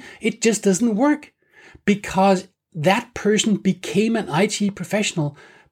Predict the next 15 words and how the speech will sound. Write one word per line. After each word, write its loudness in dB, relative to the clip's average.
because 2
he 2
or 2
she 0
has 2
this 2
narrow 4
focus -2
that -2
is 0
well -2
suited -2
for -12
I -14
T. -14